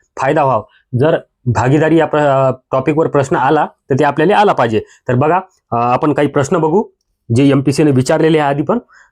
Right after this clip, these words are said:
तर बघा, पहिलाच प्रश्न होता आता दोन हजार चोवीसला राज्यसेवेला, अ, प्रीला विचारला होता.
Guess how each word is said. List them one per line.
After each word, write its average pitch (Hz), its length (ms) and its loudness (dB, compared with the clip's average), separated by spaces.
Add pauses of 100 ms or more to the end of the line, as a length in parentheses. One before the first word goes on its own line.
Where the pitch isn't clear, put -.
(220)
तर 123 60 0
बघा, 156 200 0
पहिलाच 160 300 0
प्रश्न 160 220 -2
होता 156 180 0
आता 143 180 -2
दोन 147 160 0
हजार 147 180 0
चोवीसला 156 600 0
राज्यसेवेला, 147 580 0 (320)
अ, 127 140 0
प्रीला 170 280 0
विचारला 151 360 0
होता. 147 180 -2